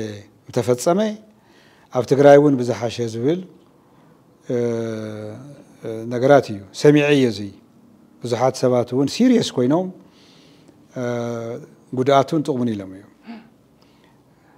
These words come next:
ኣነ ግን ብልጽግና ናብ መንግስቲ ትግራይ ተዝጽምበር ነይሩ። ተሕዚ ትርእዮ ዘለኺ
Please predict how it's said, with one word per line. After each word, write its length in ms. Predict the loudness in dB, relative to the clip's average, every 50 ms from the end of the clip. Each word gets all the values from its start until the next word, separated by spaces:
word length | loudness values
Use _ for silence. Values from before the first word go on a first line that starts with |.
| _ _ _ _ -8
ኣነ 180 | -4 -2 -2 -2 -2
ግን 220 | 0 0 0 -2 -2 -6 -12 -18 -20 _ _ _ _ _ _ _ _ _ _ _ _ _ _ _ _ _ _ _ _ _ -10
ብልጽግና 480 | -8 -8 -6 -4 -2 0 0 0 0 0 -2 -2 -4 -6 -10 -14 -20 _ _ _ _ _ _ _ _ _ _ _ _ _ -6
ናብ 260 | -2 -2 0 0 -2 -4 -4 -4
መንግስቲ 340 | -4 -4 -4 -4 -4 -2 -2 -2 -2 -2 -6 -10 -12 -14 -16 -18 -20 _ _ _ -12
ትግራይ 320 | -6 -2 0 0 0 0 -2
ተዝጽምበር 600 | -4 -6 -6 -6 -8 -10 -10 -8 -6 -6 -4 0
ነይሩ። 220 | 2 4 4 4 2 -2 -8 -16 -20 _ _ _ _ _ _ _ _ _ _ _ _ _ -2
ተሕዚ 300 | 0 0 2 2 4 4 4 2
ትርእዮ 340 | 2 2 0 2 2 2 0
ዘለኺ 340 | 0 -2 -4 -4 -4 -2 -2